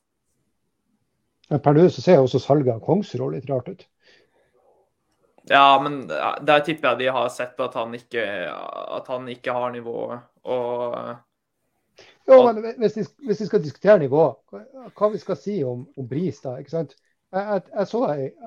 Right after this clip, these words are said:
Speaker 1: han hadde et mottak i dag hvor han hadde en mann fem meter unna seg, før han får kontroll på ballen, så står, eh, han står han og mannen opp igjen, og han mister ballen.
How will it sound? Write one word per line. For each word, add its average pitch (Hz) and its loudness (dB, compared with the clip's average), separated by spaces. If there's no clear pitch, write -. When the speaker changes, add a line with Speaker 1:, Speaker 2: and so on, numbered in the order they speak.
Speaker 1:
han 202 -4
hadde 233 -2
et - -20
mottak 202 -4
i 127 -8
dag 139 -2
hvor 135 -6
han 139 -4
hadde 147 -4
en 123 -8
mann 139 -6
fem 214 -4
meter 127 -8
unna 151 -4
seg, 123 -10
før 185 -2
han 147 -4
får 127 -12
kontroll 160 -4
på 123 -16
ballen, 143 -4
så 123 -8
står, 160 -4
eh, 123 -8
han 139 -16
står 190 0
han 127 -6
og 139 -16
mannen 165 -4
opp - -16
igjen, 123 -4
og 135 -16
han 139 -10
mister 160 -10
ballen. 147 -4